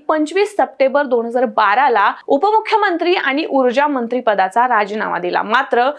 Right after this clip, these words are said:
पुढील तपासणीत त्यांना या प्रकरणात क्लीन चिट मिळाल्यानंतर त्यांनी पुन्हा मंत्रिपद स्वीकारलं.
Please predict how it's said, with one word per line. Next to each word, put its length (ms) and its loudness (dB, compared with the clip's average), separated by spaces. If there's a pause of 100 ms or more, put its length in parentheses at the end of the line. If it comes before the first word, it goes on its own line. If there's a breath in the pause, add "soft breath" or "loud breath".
(220 loud breath)
पुढील 340 4
तपासणीत 480 -2 (100)
त्यांना 280 0
या 140 0
प्रकरणात 520 -4 (160)
क्लीन 300 2
चिट 220 2
मिळाल्यानंतर 760 0
त्यांनी 320 -2
पुन्हा 420 0
मंत्रिपद 500 0
स्वीकारलं. 500 -4